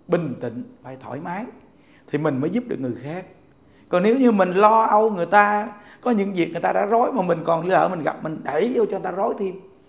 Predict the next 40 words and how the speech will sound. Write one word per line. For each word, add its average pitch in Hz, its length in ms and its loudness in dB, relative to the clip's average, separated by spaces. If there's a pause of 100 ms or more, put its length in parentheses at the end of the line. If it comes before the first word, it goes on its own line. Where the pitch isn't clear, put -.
(400)
thì 139 140 -4
nó 165 140 -6
rối 220 440 2
đến 254 160 -2
mức 269 220 -6
mà 131 160 -10
không 196 320 -10
thể 214 80 -14
nào 180 140 -12
sợ 135 280 -14
được. 131 120 -14 (800)
Nên 196 160 -2
cái 240 160 0
đặc 170 160 -6 (100)
biệt 123 220 -4
nhất 269 180 0
của 233 140 -6
chúng 214 140 -8
ta 202 140 -6
là 147 80 -8
gì? 127 180 -6
Lúc 131 260 -8
nào 135 200 -8
cũng 151 140 -12
giữ 139 120 -6
được 131 160 -10 (300)
tâm 160 180 -6
bình 117 140 -6
an. - 220 -14 (560)
Mà 139 60 -4
muốn 190 220 -4
giữ 175 140 2
được 190 200 -2
tâm 190 160 -6
bình 127 160 -6
an 170 280 -10 (760)
thì 135 100 -2
phải 147 120 -10
làm 131 160 -10
sao? 139 220 -16